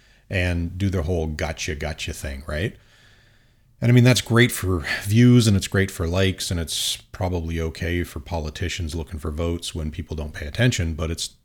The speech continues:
not really good for anything else. Real life doesn't work that way. So the challenge becomes when one side of the argument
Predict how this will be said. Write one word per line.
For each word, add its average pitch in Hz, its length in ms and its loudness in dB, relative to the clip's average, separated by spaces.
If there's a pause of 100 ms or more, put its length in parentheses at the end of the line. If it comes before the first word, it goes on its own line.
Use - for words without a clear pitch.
(180)
not 160 340 -2
really 170 300 2
good 135 380 4
for - 140 -6
anything 104 280 2
else. - 460 -4 (260)
Real 127 240 4
life 117 260 2
doesn't 101 280 -4
work 92 180 -4
that - 200 -12
way. - 220 -16 (220)
So 104 380 -2
the 113 60 -2
challenge 151 460 0
becomes 104 500 0
when 95 200 0
one 123 160 2
side 110 240 0
of 98 40 0
the 90 120 -2
argument 92 420 0